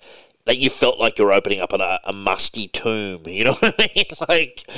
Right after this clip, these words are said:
there was a lot of rules, um, in the old stuff that was tucked away. Now, I, I've got a, it's a joke question, um, Zeb, so don't take offense. Uh, why did assassins have to go? Because, unfortunately, I had an assassin who had to go.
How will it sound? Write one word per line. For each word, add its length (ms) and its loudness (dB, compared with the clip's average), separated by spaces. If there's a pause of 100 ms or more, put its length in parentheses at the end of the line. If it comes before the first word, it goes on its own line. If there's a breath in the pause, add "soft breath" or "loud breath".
(240 loud breath)
there 80 2
was 100 2
a 60 6
lot 260 6
of 100 6
rules, 640 4
um, 200 -2
in 120 -8
the 120 -2
old 160 0
stuff 280 -2
that 100 -8
was 100 -8
tucked 300 -6
away. 340 2 (420 soft breath)
Now, 260 2
I, 420 2
I've 100 2
got 140 4
a, 120 -2
it's 140 -2
a 60 -4
joke 320 4
question, 680 -6
um, 240 -10
Zeb, 280 -8
so 100 -8
don't 220 -2
take 160 -10
offense. 440 -6 (120)
Uh, 160 0
why 300 0
did 120 -4
assassins 560 -2
have 220 -8
to 80 -8
go? 260 0
Because, 320 -2
unfortunately, 640 0
I 160 2
had 200 0
an 140 0
assassin 460 -4
who 100 -6
had 160 -6
to 100 -8
go. 220 0